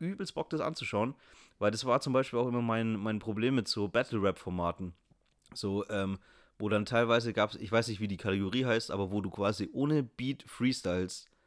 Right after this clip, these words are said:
gegeneinander. Wo ich mir denk so, das ist doch so eine langweilige Scheiße, Alter.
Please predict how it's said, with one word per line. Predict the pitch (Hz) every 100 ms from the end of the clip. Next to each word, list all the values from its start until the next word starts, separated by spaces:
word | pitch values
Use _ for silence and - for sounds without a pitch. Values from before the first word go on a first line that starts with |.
| _ _
gegeneinander. | 113 107 110 117 95 85 - _ _ _
Wo | 107
ich | 104
mir | 107
denk | 117 -
so, | 131 123 - _
das | 107
ist | 131 135
doch | 127
so | - 165 -
eine | - 135 123
langweilige | 131 170 156 147
Scheiße, | 143 139 160 -
Alter. | 104 110